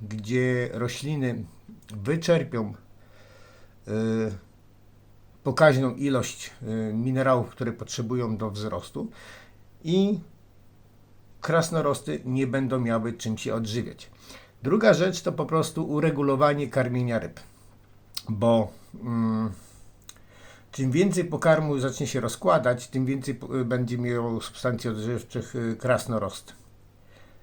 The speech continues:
co spowoduje, że będzie się utrzymywał. Następną rzecz, jaką zrobiłem, to, y, co jakiś czas usuwałem liść, y, zaatakowany przez krasnorosta.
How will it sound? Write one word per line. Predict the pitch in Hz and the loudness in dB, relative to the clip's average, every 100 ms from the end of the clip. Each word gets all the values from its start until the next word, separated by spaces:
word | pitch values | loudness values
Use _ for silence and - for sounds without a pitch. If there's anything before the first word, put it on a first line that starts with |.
| - | -20
co | - 185 | -10 -2
spowoduje, | 202 185 175 185 170 | 0 2 2 4 2
że | 165 | 2
będzie | 165 165 | 0 -2
się | 165 | -4
utrzymywał. | 151 - 165 120 71 - - - - - - - - - - - - - - - - - - - - - - - | -4 -2 -2 -2 -4 -10 -18 -20 -20 -20 -20 -20 -20 -20 -20 -20 -20 -20 -20 -20 -20 -20 -20 -20 -20 -20 -20 -4
Następną | 160 170 254 220 196 | 2 4 6 6 4
rzecz, | 196 190 | 4 2
jaką | 170 180 - 151 147 | 4 6 4 2 0
zrobiłem, | 143 170 151 170 185 185 160 | 4 4 4 2 4 2 2
to, | - 160 160 - - - | 4 6 6 2 -4 -2
y, | 139 139 143 143 127 107 - - - - | 2 4 4 2 -2 -8 -18 -20 -20 -14
co | - 208 | 2 4
jakiś | 233 220 196 - | 6 4 0 -2
czas | 180 165 165 - | 2 2 0 -6
usuwałem | 156 - 139 131 135 135 127 | -6 -2 0 4 4 2 0
liść, | 110 110 113 - - - - - | -2 -4 -6 -8 -14 -16 -20 -18
y, | - 117 113 117 117 117 110 98 - - - - - - | -8 -4 -2 -2 -2 -2 -4 -10 -20 -20 -20 -20 -18 -6
zaatakowany | 98 123 - 120 113 110 113 | 2 2 2 0 2 2 -2
przez | - 107 | -6 -8
krasnorosta. | - 107 110 98 92 - 156 | -4 -4 -4 -6 -6 -4 -4